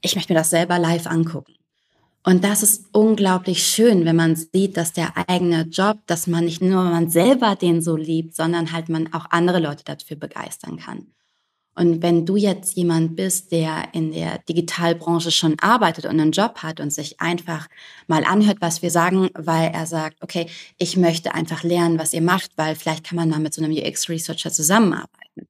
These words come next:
Oder wenn dir jemand sagt, der gerade irgendwie am Ende vom Studium ist und einfach m-, wissen möchte, „Was gibt's denn da draußen für Jobs in der Digitalbranche?“,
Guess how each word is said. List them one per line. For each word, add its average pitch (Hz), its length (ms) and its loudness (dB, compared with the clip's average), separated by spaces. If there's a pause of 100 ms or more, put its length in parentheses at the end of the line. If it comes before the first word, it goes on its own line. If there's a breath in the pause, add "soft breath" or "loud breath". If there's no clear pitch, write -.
(600 loud breath)
Oder 254 320 6
wenn 214 120 4
dir 202 100 6
jemand 185 360 2
sagt, 170 420 -6
der 165 140 -2
gerade 165 380 -6
irgendwie 165 300 -4
am - 100 -4
Ende 196 160 2
vom 180 160 0
Studium 185 480 0
ist - 240 -6
und 160 120 -8
einfach 165 320 -6
m-, 170 300 -2
wissen 202 380 2
möchte, 175 320 -4 (320 loud breath)
„Was 180 200 2
gibt's 254 260 0
denn 185 180 2
da 151 80 -2
draußen - 460 -6
für - 120 -16
Jobs - 360 -6
in 147 80 -4
der 151 80 -8
Digitalbranche?“, - 920 -10